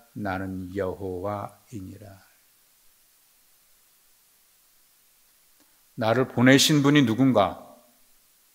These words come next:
나를 구원하신 분이 누군가? 내게 기도하라고 말씀하시는 그분이 누군가?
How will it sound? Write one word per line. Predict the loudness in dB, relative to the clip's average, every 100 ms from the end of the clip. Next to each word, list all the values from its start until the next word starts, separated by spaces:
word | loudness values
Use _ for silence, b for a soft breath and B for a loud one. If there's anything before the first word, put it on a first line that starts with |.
| _ _ _ _ _
나를 | -6 2 4 4 0
구원하신 | 0 2 4 6 4 2 -2
분이 | -2 -2
누군가? | -2 0 2 2 0 -6 -20 _ _ _ _ _ _ _ _ _ _ _ _ _ _
내게 | 6 10 8
기도하라고 | 6 2 6 8 10 10 10 8
말씀하시는 | 6 4 2 0 0 0 -4
그분이 | -4 -4 -2 -2
누군가? | -2 -2 0 0 0